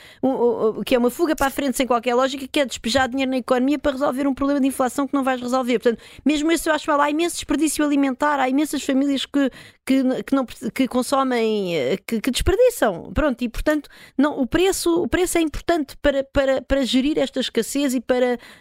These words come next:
levar as pessoas a consumir menos no momento de escassez. Temos é de proteger as pessoas a quem consumir menos, quer dizer,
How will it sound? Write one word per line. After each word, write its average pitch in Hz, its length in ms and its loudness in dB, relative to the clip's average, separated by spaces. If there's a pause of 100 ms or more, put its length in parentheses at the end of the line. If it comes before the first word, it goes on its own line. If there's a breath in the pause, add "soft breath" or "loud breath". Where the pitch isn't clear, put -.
levar 240 320 2
as 240 100 -6
pessoas 254 300 0
a 254 40 2
consumir 247 380 0
menos 285 240 0
no 277 60 2
momento 254 220 2
de - 40 -8
escassez. - 460 -2
Temos 202 280 2
é 226 100 0
de - 60 -6
proteger 262 460 -2
as - 180 -2
pessoas 285 400 -2
a 269 80 0
quem 254 240 -2
consumir 214 480 -2
menos, 233 280 0
quer 247 160 0
dizer, 254 280 0